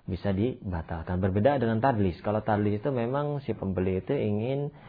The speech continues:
eh, berbohong untuk, eh, mensifati barang yang tidak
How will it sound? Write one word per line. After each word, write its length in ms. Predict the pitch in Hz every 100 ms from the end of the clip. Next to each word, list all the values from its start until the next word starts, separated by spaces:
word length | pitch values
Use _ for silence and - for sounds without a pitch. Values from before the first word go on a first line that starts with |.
| - - -
eh, 640 | 90 87 85 85 82 78 90
berbohong 640 | 101 107 110 92 117 139 135 104
untuk, 560 | 101 101 127 135 131 -
eh, 640 | 92 90 87 87 85 82
mensifati 560 | 95 113 110 107 110 135
barang 360 | 101 104 120
yang 40 | 104
tidak 160 | 87